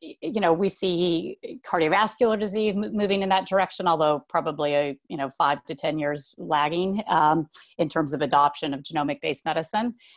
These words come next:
And, you know, recently... Um, the American Society of Breast Surgeons has recommended,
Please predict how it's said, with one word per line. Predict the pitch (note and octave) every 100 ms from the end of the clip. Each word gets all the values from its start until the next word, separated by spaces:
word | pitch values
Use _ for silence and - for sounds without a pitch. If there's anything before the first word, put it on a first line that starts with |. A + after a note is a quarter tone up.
| _ _
And, | G3 F#3 F#3 F3+ F3+ - -
you | A3 F#3+
know, | F3
recently... | E3+ F#3+ - F#3 F3 F3 F3 E3+ E3 - _ _ _
Um, | F3+ E3+ D#3+ E3 -
the | F3
American | E3+ E3 E3 E3+
Society | E3 E3 D#3 D#3+
of | D#3
Breast | D#3 -
Surgeons | G3+ G3+ G3 A#3+ B3 F3+
has | E3 C#3+
recommended, | D#3+ - D#3 D3+ D3+ D3+ D3